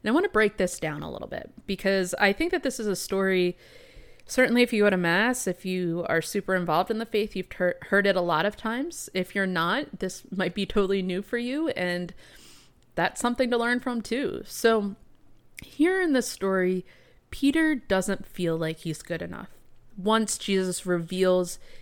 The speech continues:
his full power. And so there's a couple of things here. The first is that Jesus says, "No,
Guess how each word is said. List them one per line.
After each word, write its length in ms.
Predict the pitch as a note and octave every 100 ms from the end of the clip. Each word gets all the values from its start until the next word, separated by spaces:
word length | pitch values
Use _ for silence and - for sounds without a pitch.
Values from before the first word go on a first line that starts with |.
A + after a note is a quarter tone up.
| -
his 280 | G3 F3+ -
full 580 | - E3 D#3 D#3 D#3 G3
power. 440 | - - - - G#3 - - - - - _ - - - - _ - -
And 120 | G3+
so 160 | - A3
there's 220 | A3 G#3+
a 60 |
couple 360 | G#3+ - A#3+ A3+
of 140 | G3+
things 340 | - E3 D#3 -
here. 300 | E3+ E3+ E3 - -
The 80 | G3+
first 520 | - D4 F4+ E4 - -
is 400 | F3 E3+ F3 - - - -
that 100 | -
Jesus 340 | G3+ A3 G#3 G3+
says, 300 | G3 F#3 F#3+
"No, 560 | F#3+ A#3+ B3+ E3+ -